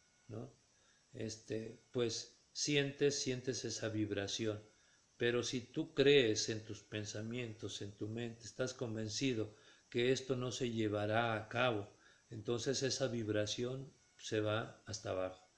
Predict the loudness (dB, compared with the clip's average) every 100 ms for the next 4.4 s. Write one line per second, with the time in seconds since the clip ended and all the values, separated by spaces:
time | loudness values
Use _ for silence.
0 | _ -20 _ -8 -6 -6 -4 -6 -2 0
1 | 2 4 4 2 -4 -18 _ _ _ _
2 | -8 -6 -4 0 0 0 -6 _ _ _
3 | _ 2 4 4 2 2 2 2 2 0
4 | 0 0 0